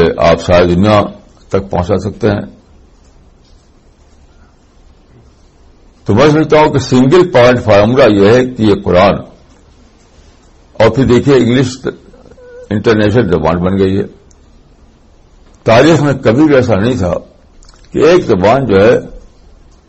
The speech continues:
وہ انٹرنیشنل زبان بن جائے، سب زبانیں ڈوکر ہوا کرتی تھیں۔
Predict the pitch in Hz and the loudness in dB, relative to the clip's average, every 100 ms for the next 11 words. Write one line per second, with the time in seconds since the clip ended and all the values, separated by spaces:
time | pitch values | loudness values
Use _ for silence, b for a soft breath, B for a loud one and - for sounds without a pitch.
0 | _ - 101 135 147 - 117 110 107 95 | _ -8 0 2 2 0 -4 -2 -2 -2
1 | 92 110 98 98 92 95 101 - - - | -2 -2 0 -2 -2 -4 -6 -8 -12 -20
2 | - _ _ _ _ _ _ - 147 117 | -20 _ _ _ _ _ _ -2 -2 0
3 | 104 107 110 98 113 113 95 85 87 - | 0 0 0 -2 -2 0 -2 -2 -4 -8
4 | 101 - | -12 -14